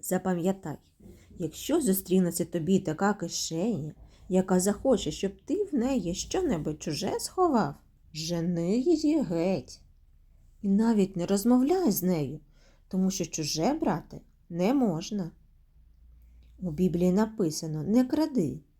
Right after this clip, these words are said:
Вихід двадцять п'ятнадцять. Чому брати чуже погано? Якщо ти чогось хочеш,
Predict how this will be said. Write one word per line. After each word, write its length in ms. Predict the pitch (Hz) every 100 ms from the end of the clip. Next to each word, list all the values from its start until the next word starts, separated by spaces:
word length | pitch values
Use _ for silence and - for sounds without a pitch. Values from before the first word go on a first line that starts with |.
| _ _
Вихід 420 | 175 160 160 151 _ _ _
двадцять 480 | - 240 330 - -
п'ятнадцять. 680 | 226 214 160 151 - - _ _ _ _ _ _ _ _ _ _ _
Чому 420 | - 254 247 208
брати 400 | 180 190 185 180
чуже 380 | 165 196 185 247 453 480 _
погано? 600 | 294 302 196 165 170 165 _ _ _ _ _ _ _ _ _ _ _
Якщо 420 | - 277 - 233
ти 200 | 220 214
чогось 460 | 196 202 196 196 196
хочеш, 600 | - 285 403 156 - -